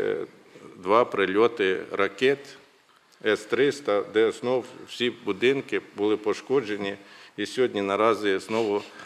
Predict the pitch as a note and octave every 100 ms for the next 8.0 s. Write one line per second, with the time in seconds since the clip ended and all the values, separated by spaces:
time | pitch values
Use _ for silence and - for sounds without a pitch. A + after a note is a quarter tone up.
0 | - - G2+ A2+ A#2 G2+ G2 F#2+ G#2 G#2
1 | G#2 G#2 G#2 F#2+ G2 A#2+ A#2+ F#2 - F#2
2 | G#2 G2 A#2+ G2+ - G2+ F#2 A2+ G2 E2+
3 | E2 - - - _ _ _ _ _ _
4 | _ _ _ _ _ _ F#2+ F#2 F2+ -
5 | A2 - G#2+ - C3+ A#2 - A2 - G#2+
6 | G2 G2+ F#2 - G#2+ - F2 F2+ G#2+ G2+
7 | - F2+ G2 - - G#2 - F#2 D#2